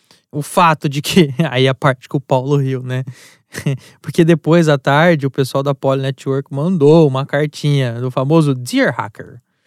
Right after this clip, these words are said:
É, "Queremos estabelecer uma comunicação com você, pra você, você devolva os ativos hackeados e piriri pororó e tal."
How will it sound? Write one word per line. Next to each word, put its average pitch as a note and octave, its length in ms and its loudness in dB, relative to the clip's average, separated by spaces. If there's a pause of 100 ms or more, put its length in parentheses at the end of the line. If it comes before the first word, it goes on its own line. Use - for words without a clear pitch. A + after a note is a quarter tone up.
(380)
É, B2 220 -10
"Queremos G#3+ 360 2
estabelecer G#3 420 0
uma A3 120 -2
comunicação G#3 560 -4
com G#3 160 -6
você, D#3+ 760 0
pra D3+ 100 -2
você, D3+ 260 -2
você D3+ 300 -4
devolva D#3 720 -2
os D3 80 -4
ativos D3+ 340 -6
hackeados D3 640 -2
e B2+ 40 -12
piriri C#3+ 360 -8
pororó D3+ 640 -4
e B2 60 -12
tal." C3+ 260 -4